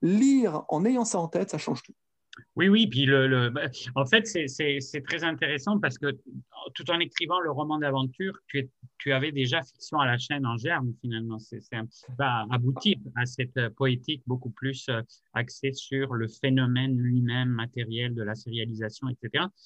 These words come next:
Speaker 2: Et ce qui est clair, c'est que des collections entières fonctionnaient, euh, sur une base de,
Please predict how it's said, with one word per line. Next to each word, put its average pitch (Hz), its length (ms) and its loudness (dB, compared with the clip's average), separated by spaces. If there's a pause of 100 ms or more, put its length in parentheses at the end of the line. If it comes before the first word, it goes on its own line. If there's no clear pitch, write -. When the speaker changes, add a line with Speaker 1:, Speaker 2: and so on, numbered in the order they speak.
(180)
Speaker 2:
Et 123 60 -2
ce 123 60 -6
qui - 80 0
est 131 60 4
clair, 180 220 6
c'est 143 160 0
que 131 120 0
des 127 200 2
collections 127 480 0
entières 147 580 2
fonctionnaient, 127 680 -2 (500)
euh, 110 140 -6
sur 123 320 -4
une 120 160 0
base 135 460 2 (400)
de, 123 560 2